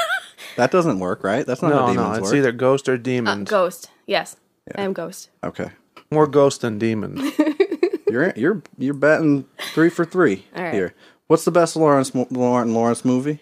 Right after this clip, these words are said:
Speaker 3: Martin Lawrence movie, you said?
Speaker 2: Yeah, yeah.
Speaker 1: Mm.
Speaker 3: Um,
Speaker 1: What's the best Martin Lawrence movie?
Speaker 3: I don't know. I can't think of any. I don't really like him. I know, I'm sorry.
Speaker 1: Wrong answer.
Speaker 3: <laughs>
Speaker 2: Wrong.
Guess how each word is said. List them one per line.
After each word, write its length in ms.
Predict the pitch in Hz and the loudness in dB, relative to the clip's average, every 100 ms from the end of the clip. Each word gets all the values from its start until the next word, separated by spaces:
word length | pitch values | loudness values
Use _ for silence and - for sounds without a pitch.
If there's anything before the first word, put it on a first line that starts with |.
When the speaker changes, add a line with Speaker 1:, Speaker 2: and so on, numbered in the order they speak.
| _ _ _ - | _ _ _ -10
Speaker 3:
Martin 320 | 202 196 254 | -6 -6 -6
Lawrence 260 | 269 285 294 | -6 -4 -4
movie, 180 | 285 | -4
you 80 | 285 | -4
said? 140 | 294 135 | 2 2
Speaker 2:
Yeah, 120 | 113 | 4
yeah. 120 | 104 | 2
Speaker 1:
Mm. 500 | 113 113 107 98 95 _ _ - | 2 4 2 0 -4 _ _ -20
Speaker 3:
Um, 840 | - 226 240 226 214 208 202 196 - _ | -16 -12 -10 -10 -8 -8 -8 -12 -14 _
Speaker 1:
What's 160 | 160 202 | 0 0
the 100 | 254 | 0
best 200 | 262 247 | -2 0
Martin 280 | 247 233 226 | 2 2 2
Lawrence 360 | 233 208 - | 2 0 -2
movie? 120 | 208 | -4
Speaker 3:
I 60 | 233 | -2
don't 180 | 262 247 | 0 -2
know. 540 | 226 220 143 - 370 - _ _ _ - | 0 -2 -2 -6 -8 -10 _ _ _ -10
I 60 | 220 | -4
can't 260 | 302 262 | 0 2
think 160 | 285 311 | 2 2
of 100 | 262 | 0
any. 160 | 202 | 0
I 40 | 202 | 0
don't 100 | 247 | 2
really 160 | 294 | 0
like 240 | 240 233 294 | 0 -2 -4
him. 400 | 196 175 214 233 | -6 -6 -8 -8
I 60 | 226 | -4
know, 120 | 240 | -2
I'm 120 | 196 | -2
sorry. 360 | 202 208 185 202 _ _ - | -2 -4 -4 -8 _ _ -2
Speaker 1:
Wrong 240 | 113 113 | 2 4
answer. 400 | 107 98 - 95 - - | 2 -2 -4 -8 -6 -2
Speaker 3:
<laughs> 180 | 466 - | -2 0
Speaker 2:
Wrong. 280 | - - | -2 0